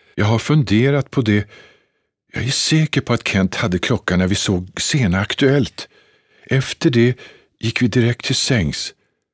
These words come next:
Axberg skrev ned angivelsen på lappen med Birgit Öbergs namn och telefonnummer. Och då låg den på nattduksbordet?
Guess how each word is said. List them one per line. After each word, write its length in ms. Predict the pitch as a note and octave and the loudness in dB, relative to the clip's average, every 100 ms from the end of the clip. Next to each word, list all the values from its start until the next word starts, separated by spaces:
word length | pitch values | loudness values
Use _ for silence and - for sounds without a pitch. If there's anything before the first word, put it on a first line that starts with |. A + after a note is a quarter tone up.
| _ | _
Axberg 380 | - D#2+ - D#2+ | -6 -6 -2 -2
skrev 260 | D#2 G2 E2+ | 0 0 0
ned 260 | E2+ F2+ | 2 0
angivelsen 600 | F#2+ E2+ D#2+ F2+ F#2 F#2+ | 0 0 0 0 0 -2
på 100 | E2+ | -2
lappen 400 | F#2+ E2+ E2 F#2 | 0 0 -2 -2
med 120 | F2 E2 | 0 0
Birgit 320 | F2+ F#2 - | 0 0 2
Öbergs 420 | F#2 C#2+ E2+ - | 0 2 -2 0
namn 260 | F2 D#2+ F2 | -2 -2 -2
och 60 | |
telefonnummer. 680 | F2+ F2+ G2+ D2 C#2+ D2 C#2+ _ _ _ _ _ _ _ _ _ | -2 -4 -2 -2 -4 -6 -8 _ _ _ _ _ _ _ _ _
Och 140 | - F2+ | 0 4
då 100 | C3+ | 6
låg 240 | C#3+ A2 | 6 4
den 140 | A2+ | 2
på 120 | A2 B2 | 2 2
nattduksbordet? 720 | B2 - F2 - A#2 A2+ | 0 0 -4 0 -2 -2